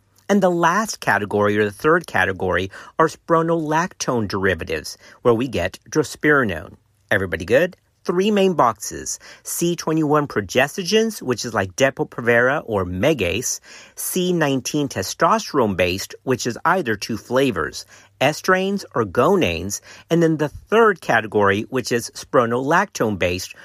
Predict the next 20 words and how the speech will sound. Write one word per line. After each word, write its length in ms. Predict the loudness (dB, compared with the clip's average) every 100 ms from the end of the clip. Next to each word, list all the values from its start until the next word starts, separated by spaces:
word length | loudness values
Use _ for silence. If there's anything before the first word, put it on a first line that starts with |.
| -20 -2
from 160 | 2
where 80 | 4
we 120 | 4
get 220 | 2 0
drospirenone. 800 | 0 -4 -2 2 2 2 -2 -8 -16 _ _ _
In 140 | 2
the 140 | 4 2
C 340 | 0 -2 0
nineteen 600 | 2 0 0 -2 0 0
testosterone 1080 | 0 -2 -2 2 2 0 -4 0 0 -2 -2
box, 520 | 0 2 0 -4 -8 -10 -18 -10 0
remember 260 | 4 4
we 120 | 2
said 300 | 0 2 2
that's 160 | 0 -2
divided 420 | -2 2 2 0
into 340 | -2 -4 -6 -8
two 200 | -6 -2
main 240 | -2 -2
boxes, 640 | 0 0 0 -8 -10 -12